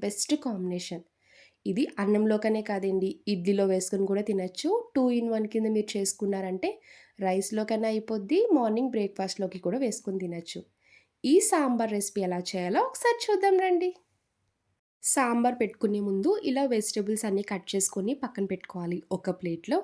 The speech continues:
రెండు ఉల్లిపాయలు, ఐదు పచ్చిమిర్చి ఇలా పొడవుగా కట్ చేసుకోండి. ఒకటి క్యారెట్ తీసుకోండి, ఒకటి ములంకాడ, రెండు టమాటాలు, వంకాయ, బెండకాయలు. మీ దగ్గర ముల్లంగి ఉన్నా,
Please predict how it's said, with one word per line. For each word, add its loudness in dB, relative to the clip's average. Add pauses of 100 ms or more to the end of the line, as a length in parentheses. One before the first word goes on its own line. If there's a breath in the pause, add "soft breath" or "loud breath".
(140)
రెండు 0
ఉల్లిపాయలు, -4 (240)
ఐదు 0
పచ్చిమిర్చి -4 (120)
ఇలా 0
పొడవుగా 0
కట్ -12
చేసుకోండి. -6 (480 soft breath)
ఒకటి -2 (100)
క్యారెట్ -2
తీసుకోండి, -2 (200)
ఒకటి -4 (180)
ములంకాడ, -4 (220)
రెండు -2
టమాటాలు, -4 (180)
వంకాయ, -4 (340)
బెండకాయలు. -2 (440 loud breath)
మీ 2
దగ్గర 0 (120)
ముల్లంగి 2
ఉన్నా, 2